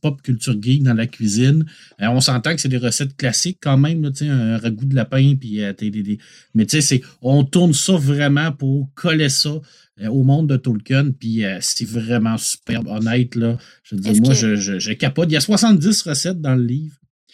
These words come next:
Speaker 2: Est-ce que tu
Speaker 1: Puis,
Speaker 2: vas
Speaker 1: euh,
Speaker 2: faire
Speaker 1: c'est
Speaker 2: du, euh, du lambas pour le prochain Tolkien Reading
Speaker 1: Oui.
Speaker 2: Day ?
Speaker 1: Ouais,
Speaker 2: Ouh.
Speaker 1: tout à fait. Oui, tout, j'ai une recette de lambas. J'en avais déjà fait avant, mais là, il y a une recette à l'intérieur de, de, de, de lambas. Alors,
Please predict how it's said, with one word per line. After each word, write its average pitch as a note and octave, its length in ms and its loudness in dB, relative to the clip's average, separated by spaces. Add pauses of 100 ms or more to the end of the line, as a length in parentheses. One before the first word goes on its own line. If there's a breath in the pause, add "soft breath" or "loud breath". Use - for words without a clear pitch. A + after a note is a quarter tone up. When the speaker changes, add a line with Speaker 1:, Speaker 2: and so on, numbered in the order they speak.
(140 loud breath)
Speaker 2:
Est-ce A3+ 140 -6
que A#3 100 -8
tu A3 120 -12
Speaker 1:
Puis, G#3 80 -8
Speaker 2:
vas G#3 80 0
Speaker 1:
euh, - 20 2
Speaker 2:
faire A3+ 280 2
Speaker 1:
c'est G3+ 200 -4
Speaker 2:
du, G#3 200 -4
euh, F#3 220 -6 (580)
du G#3 80 -6
lambas G3+ 540 -2
pour G#3 100 -8
le G3 120 -4
prochain G3 420 -4
Tolkien G3 420 -8 (100)
Reading G3+ 300 -8
Speaker 1:
Oui. G3+ 160 6
Speaker 2:
Day ? C#4+ 120 -6 (680 soft breath)
Speaker 1:
Ouais, E3 160 2
Speaker 2:
Ouh. - 40 -2
Speaker 1:
tout - 180 -8
à F#3 60 2
fait. G3+ 280 0
Oui, D#3+ 260 0
tout, - 140 -14
j'ai C3 200 -2
une F#3+ 100 2
recette F3 320 -2
de E3 80 -2
lambas. C#3+ 340 2
J'en D#3+ 180 0
avais F#3 160 0
déjà G3 240 2
fait B3+ 220 -2
avant, E3+ 260 -2 (480 soft breath)
mais B2+ 80 2
là, E3 80 4
il G#3+ 60 6
y G3 40 4
a F3 40 4
une E3+ 60 -2
recette D#3+ 360 -2
à D#3 80 0
l'intérieur C#3+ 560 -2
de, B2+ 200 0
de, A#2+ 200 -2
de, A#2 180 -4
de A#2 140 -4
lambas. A#2 680 -2 (340 soft breath)
Alors, G#2+ 460 -2